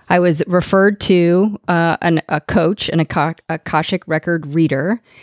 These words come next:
and I like to choose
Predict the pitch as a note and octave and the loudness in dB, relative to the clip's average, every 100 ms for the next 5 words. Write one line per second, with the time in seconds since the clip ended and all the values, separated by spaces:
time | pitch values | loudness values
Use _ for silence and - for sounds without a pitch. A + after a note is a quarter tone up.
0 | - - - D#3+ D#3+ D3 D3+ - E3+ E3 | -20 -8 0 2 2 0 -2 -2 0 2
1 | E3+ D#3+ D#3+ D3+ - C#3+ - E3 D#3 D3 | 2 2 0 0 -6 -6 -2 0 2 0
2 | D3 C#3+ - | 0 -4 -10